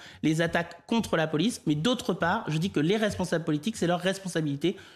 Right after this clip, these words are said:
justement, doivent s'interroger sur ce rapport entre les citoyens et la police.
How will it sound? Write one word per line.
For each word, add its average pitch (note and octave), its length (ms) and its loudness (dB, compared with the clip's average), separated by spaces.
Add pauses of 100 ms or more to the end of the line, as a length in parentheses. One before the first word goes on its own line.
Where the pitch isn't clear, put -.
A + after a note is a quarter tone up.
justement, F3 480 2
doivent E3+ 180 2
s'interroger G3 560 2
sur F3+ 160 -4
ce - 100 -4
rapport E3 360 0
entre D3 240 0
les C#3 100 0
citoyens E3 480 0 (320)
et A3 100 2
la F#3+ 120 2
police. F3 340 0